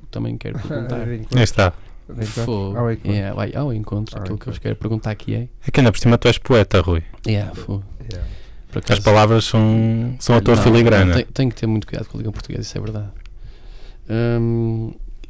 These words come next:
Speaker 1: que futuro é que terá a Conan Osiris?
Speaker 3: Excelente. Eu vou passar a palavra, vou deixar Pedro Coutinho.
Speaker 1: Não,
Speaker 2: É,
Speaker 1: é, é,
Speaker 2: foi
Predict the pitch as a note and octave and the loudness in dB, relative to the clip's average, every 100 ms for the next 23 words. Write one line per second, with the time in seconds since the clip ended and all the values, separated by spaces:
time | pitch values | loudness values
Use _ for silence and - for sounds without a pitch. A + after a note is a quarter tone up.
0 | - - C3+ - A#2+ B2 C3+ C#3 - - | -16 -14 -10 -4 -2 0 -2 -10 -20 -18
1 | - B2 A#2 - - - - - - A#2 | -8 -4 -4 -8 -16 -18 -20 -16 -8 -6
2 | A#2 A#2 G2+ - - - - - - - | -6 -8 -10 -14 -18 -16 -16 -16 -18 -18
3 | - - - - - - - - F#2 - | -18 -20 -18 -20 -18 -14 -8 -2 -2 2
4 | B2+ A#2 - - G2+ - F#2 G#2 G#2 G2+ | 4 4 4 4 4 4 2 2 2 4
5 | G2 F#2 F#2 F#2+ - - - A#2 G#2 G#3 | 4 4 4 4 4 2 2 0 2 2
6 | D#3+ D3 C#3 D3 - C3+ B2 A#2 | 4 2 2 0 -2 -6 -4 -6